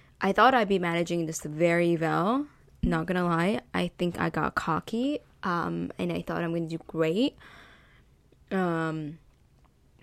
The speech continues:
I think I'm doing, like, a solid B at the moment <laughs> with it, and I mean, yeah. <laughs> And I am apparently not as good as managing my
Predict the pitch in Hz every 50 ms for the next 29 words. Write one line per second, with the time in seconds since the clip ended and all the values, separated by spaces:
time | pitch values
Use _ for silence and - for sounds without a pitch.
0 | - - - - 208 175 - - 185 175 185 180 175 165 - 170 170 175 175 180
1 | 175 175 175 175 - - 175 170 170 170 175 185 - - _ _ _ _ _ _
2 | _ _ - _ _ _ _ - - - - - - 185 175 180 180 180 175 175
3 | - - - - 98 139 151 - - 180 175 180 160 - - - - - - 220
4 | - - 233 240 - - - 339 349 339 - - - - 190 196 202 190 - -
5 | - 147 - 156 - - - 190 190 180 170 165 160 156 156 - - - - -
6 | - - - - - - - - - - - - 185 190 180 175 160 151 143 131
7 | 127 - - - - - - - - - - - - - - - - - 185 175
8 | 180 190 190 190 226 320 330 233 - 170 202 262 269 285 294 269 240 - 370 392
9 | 381 359 330 294 254 - - - 233 220 214 214 214 214 196 - - - - -
10 | 196 202 202 202 202 202 202 190 - - 165 180 180 180 185 151 151 180 175 190
11 | 180 175 170 165 170 165 160 160 165 160 156 147 - - - 156 156 156 - -
12 | - - 156 143 143 - - - - 160 139 98 - - - - - 143 165 156
13 | 143 143 143 139 - 110 101 123 135 147 147 143 143 123 131 117 127 -